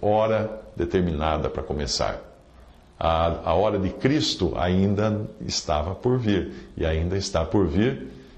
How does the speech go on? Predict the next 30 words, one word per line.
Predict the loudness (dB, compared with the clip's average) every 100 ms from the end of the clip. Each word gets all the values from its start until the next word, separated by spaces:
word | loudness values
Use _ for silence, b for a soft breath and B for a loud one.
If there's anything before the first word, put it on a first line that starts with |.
| -2
E |
quando | 2 4 4
acontecer, | 2 2 2 4 2 4
ela | 2 2 0
será | 0 0 2
motivo | 2 2 2 2
de | 2
júbilo. | 4 4 2 0 -2 -8 -16 B B B B
"Regozijemo-nos | 0 4 4 4 2 4 2 2 2 4 4 4
e |
alegremo-nos | 2 2 4 2 4 2 4 4
e | 2
demos-lhe | 4 2 4 2 2 2
glória, | 2 4 4 4 2
porque | 2 2
vindas | 2 4 4 4 2 2 2
são | 2 2 4 2 B B B
as | -2 0 -2
bodas | -4 0 2 4 2 0 2
do | 0
Cordeiro, | 0 2 2 0 -2 -6 -14 B B B
e | 0
já | 2 2 2
sua | 2 0
esposa | 0 -2 2 2 4 0
se | 0
aprontou." | -2 0 -2 -2 -4 -4 -10 B B B
Apocalipse | -6 -4 -2 -2 -2 -4
dezenove, | -6 -2 -2 0 -2 -2
sete. | -2 -2 -2 -6